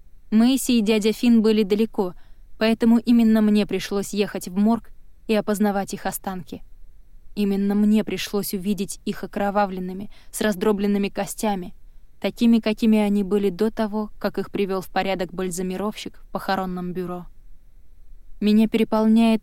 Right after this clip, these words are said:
так хорошо знакомая мне боль, но я опять делаю то, что проделывала все последние недели. Давлю её в себе.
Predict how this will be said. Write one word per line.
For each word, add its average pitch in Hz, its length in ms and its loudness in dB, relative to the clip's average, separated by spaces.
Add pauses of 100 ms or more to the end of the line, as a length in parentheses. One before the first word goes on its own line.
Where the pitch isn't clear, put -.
так 240 160 -2
хорошо 226 420 0
знакомая 214 580 2
мне 202 180 0
боль, 214 320 0 (500)
но 226 80 4
я 240 220 4
опять 254 320 0
делаю 226 380 4
то, 240 220 -2
что 220 180 -4
проделывала 220 720 2
все 233 320 -2
последние 208 640 0
недели. 190 580 -2 (600)
Давлю 220 400 2
её 190 320 -2
в 180 60 -12
себе. 175 360 -8